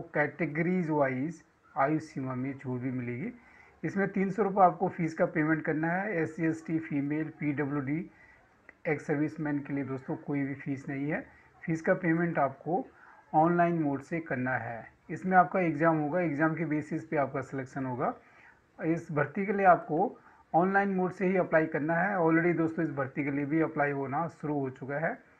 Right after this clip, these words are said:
और इसकी last date है पच्चीस अक्टूबर, ठीक है। जहाँ तक, अ, भर्ती नंबर दो में पोस्ट की बात है तो इसमें भर्ती हो रही है Technician के various discipline की, assistant dietitian की,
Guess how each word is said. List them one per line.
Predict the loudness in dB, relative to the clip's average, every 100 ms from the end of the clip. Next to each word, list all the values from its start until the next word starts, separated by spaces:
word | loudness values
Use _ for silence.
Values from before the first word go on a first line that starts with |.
| _ _ 0
और | 0
इसकी | 0 -2 4
last | 4 4
date | 0 0
है | -2 -2
पच्चीस | -6 -6 -6 -6 -8
अक्टूबर, | -10 -10 -10 -12 -14 -10
ठीक | -8 -6
है। | -8 -10 -20 -20 -20 -20 -20 -20 -20 -20 0
जहाँ | 4 6
तक, | 4 2 -12 -8
अ, | 0 4 4 2
भर्ती | 0 0
नंबर | 0 0 2
दो | 2
में | 0 0
पोस्ट | 0 0 0
की |
बात | 4 4 4
है | 0
तो | -2
इसमें | -4 -4 0
भर्ती | -2 -2 -6
हो | -6 -4 -2 0
रही | -2 -2
है | -4 -6 -6
Technician | -4 -2 -2 -2 -2 0
के | -2
various | 0 2 2 0 -2 -6
discipline | -8 -8 -8 -4 -4
की, | -6 -6 -8 -10 -18 -20 _ -6
assistant | -4 -6 -4 0 0 2
dietitian | 0 0 -4 -2 -2 -2
की, | -6 -8